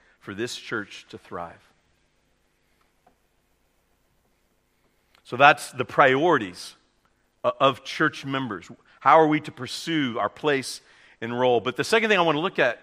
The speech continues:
this morning is the, the power of church members. How do we play those roles? You're sitting there thinking, "Oh, great, okay, I see I'm included in this, but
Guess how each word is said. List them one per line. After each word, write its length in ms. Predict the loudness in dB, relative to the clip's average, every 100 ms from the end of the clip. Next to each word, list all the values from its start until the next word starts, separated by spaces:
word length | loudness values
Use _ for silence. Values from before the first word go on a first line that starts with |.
| _ _ _
this 180 | -14 -6
morning 360 | -2 -2 -2
is 240 | -4 -6 -14 _
the, 80 | -20 -16
the 80 | -16
power 580 | -12 -4 -2 -2 -4 -10 _ -14
of 100 | -12
church 260 | -12 -12
members. 360 | -16 -20 -20 -20 _ _ _ _ _ _ _ _
How 240 | 6 6
do 80 | 6
we 240 | 0 -4
play 320 | -6 -2 0 0
those 180 | -2
roles? 440 | -4 -6 -6 -12 -20 _
You're 120 | -12
sitting 300 | -4 0 2
there 120 | 2 2
thinking, 320 | 2 0 0
"Oh, 120 | 0 -6 -20 4
great, 320 | 6 6 4
okay, 320 | 2 4 4
I 200 | 6 4
see 280 | 4 -4 2
I'm 200 | 4 4
included 480 | 2 -2 -4 -4 -4
in 100 | -6
this, 160 | -10 -12
but 160 | -14